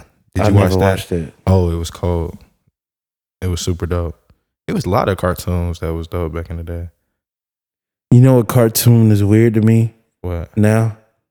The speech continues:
Speaker 2: Now that I think about it? Courage the Cowardly Dog.
Speaker 1: You said it's weird? Courage
Speaker 2: Yeah.
Speaker 1: was a dope cartoon too, though.
Speaker 2: <clears throat> It was weird. It's weird now.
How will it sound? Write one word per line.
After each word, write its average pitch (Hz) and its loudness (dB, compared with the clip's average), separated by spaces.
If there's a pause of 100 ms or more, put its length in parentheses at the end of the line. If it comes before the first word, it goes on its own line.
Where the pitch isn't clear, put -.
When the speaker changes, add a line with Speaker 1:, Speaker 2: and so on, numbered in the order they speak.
(240)
Speaker 2:
Now 110 4
that 107 4
I - -8
think 110 2
about 110 2
it? 110 -2 (2000)
Courage 110 2
the 107 -18
Cowardly 95 0
Dog. 87 -4 (600)
Speaker 1:
You 98 -2
said 107 4
it's 90 2
weird? 107 2 (120)
Courage 175 4
Speaker 2:
Yeah. 143 4
Speaker 1:
was 120 2
a 110 4
dope 95 -2
cartoon 95 -2
too, 113 0
though. 104 2
Speaker 2:
<clears throat> - -20 (1160)
It 143 4
was 113 4
weird. 110 2 (400)
It's 131 4
weird 135 6
now. 110 2